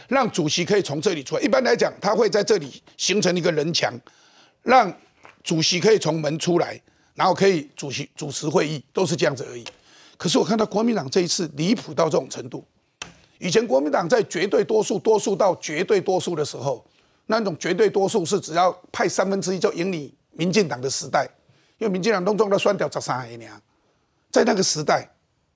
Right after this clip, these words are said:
也没有这样子，所以这怎么一回事呢？所以，哎，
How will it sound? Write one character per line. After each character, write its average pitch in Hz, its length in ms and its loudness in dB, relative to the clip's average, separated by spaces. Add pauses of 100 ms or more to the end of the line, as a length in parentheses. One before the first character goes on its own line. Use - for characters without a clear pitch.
(1160)
也 185 220 2
没 165 180 0
有 214 160 2
这 202 140 0
样 180 120 0
子， 127 160 -12 (600)
所 - 160 0
以 214 60 2
这 - 120 2
怎 160 200 -2
么 147 80 -4
一 190 80 -2
回 135 180 -4
事 135 200 -4
呢？ 131 120 -8
所 202 140 4
以， 202 180 -2
哎， 151 160 0